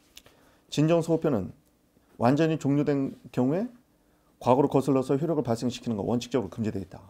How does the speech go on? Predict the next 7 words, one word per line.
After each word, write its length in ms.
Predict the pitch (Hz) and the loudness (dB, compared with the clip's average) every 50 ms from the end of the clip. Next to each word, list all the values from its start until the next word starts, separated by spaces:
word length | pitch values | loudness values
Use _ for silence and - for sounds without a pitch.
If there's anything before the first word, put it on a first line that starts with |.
| 110 - | -20 -10
부진정 300 | - 139 147 147 147 139 | -4 -2 0 2 2 0
소급표는 600 | 147 165 160 - 175 143 107 92 - 156 196 - _ _ - - - _ _ _ | 0 -2 -2 -2 -2 -2 -2 -4 -4 -6 -10 -12 _ _ -20 -20 -20 _ _ _
법 160 | - 120 113 | -6 -4 -2
개정 260 | - 170 160 160 160 | 0 0 0 2 2
이전에 340 | 156 147 - 151 151 170 175 | 0 0 0 0 0 0 -2
시작됐더라도 840 | 180 - - 180 160 - - 120 117 - 131 127 123 104 95 90 - - - _ _ _ _ _ _ - | -2 -2 0 -2 0 0 0 -2 -2 0 0 0 0 0 -2 -6 -8 -10 -18 _ _ _ _ _ _ -4
행위가 460 | 175 185 180 160 151 190 208 240 247 | -2 0 0 2 2 2 2 0 -2